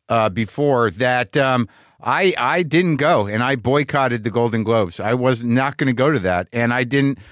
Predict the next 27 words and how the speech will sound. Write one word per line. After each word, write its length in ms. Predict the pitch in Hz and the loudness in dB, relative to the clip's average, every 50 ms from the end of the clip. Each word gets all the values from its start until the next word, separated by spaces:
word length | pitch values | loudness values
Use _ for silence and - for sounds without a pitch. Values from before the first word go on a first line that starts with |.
| - - - | -20 -6 -2
allow 340 | 120 123 131 131 135 139 131 | 0 2 2 2 2 0 0
them, 380 | 127 135 131 127 131 127 127 | 0 0 2 2 2 2 2
uh, 280 | 127 123 123 123 123 120 - _ _ _ _ _ _ _ _ _ _ _ | 2 2 2 2 0 -2 -6 _ _ _ _ _ _ _ _ _ _ _
to 160 | - 131 123 | -4 0 2
nominate 520 | 120 120 120 127 147 156 135 117 104 101 101 | 2 4 4 2 2 2 2 0 0 0 0
me 160 | 104 101 107 | -2 0 0
either. 340 | 117 123 101 95 87 82 87 104 | 0 0 -2 -2 -6 -6 -8 -10
You 100 | - 104 | -6 -4
know, 100 | 107 110 | -2 0
I 100 | 110 120 | 0 -2
put 180 | 107 - 143 135 | -2 -2 -2 -2
my 120 | 131 123 | -2 -2
foot 240 | 117 - 143 135 - | -2 0 -2 -2 0
down. 320 | - 107 92 87 82 82 - _ - - - - | -2 -2 -2 -2 -4 -6 -10 _ -20 -20 -8 -4
I 40 | 131 | -2
mean, 140 | 147 160 160 | 0 0 0
I 40 | 165 | 2
didn't 200 | 180 165 131 - | 0 0 0 0
tell 220 | - 170 170 165 | -2 0 2 2
anybody, 500 | 143 123 104 107 107 101 98 101 104 104 | 2 2 2 2 0 0 0 -2 -4 -4
but 180 | - 127 123 117 | -4 -2 -2 0
I, 200 | 117 117 120 - | 0 -2 -2 -2
I 140 | 120 120 110 | -2 -4 -4
said 240 | - - 143 131 123 | -2 -4 -4 -2 -2
to 60 | 127 | -2
myself, 520 | 120 117 113 - - 147 131 127 117 - _ _ _ _ - | -2 -2 -2 -2 0 0 0 0 0 -2 _ _ _ _ -6
one, 460 | 107 120 135 143 139 127 123 120 110 | -2 0 0 2 2 0 0 -2 -4